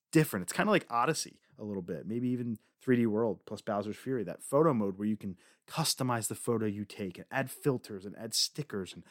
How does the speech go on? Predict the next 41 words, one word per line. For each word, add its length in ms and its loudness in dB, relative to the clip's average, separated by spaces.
upload 340 8
'em 120 6
to 80 0
the 200 2
internet 380 -2
for 100 -16
people 340 2
to 60 8
like 480 4
and 160 -8
thumbs 340 0
up 220 -2
and 140 -4
give 140 -2
scores 540 4
to. 240 -2
And 100 -6
maybe 440 0
if 260 -10
you're 140 -8
lucky, 540 -8
they'll 140 6
feature 460 2
it 140 0
on 220 10
their 140 10
website, 560 6
on 80 -4
their 120 -2
socials, 580 2
something 340 0
like 200 -4
that. 220 -4
I 140 6
think 160 4
that's 220 2
got 120 -2
a 60 -4
lot 220 4
of 80 -2
premise, 380 0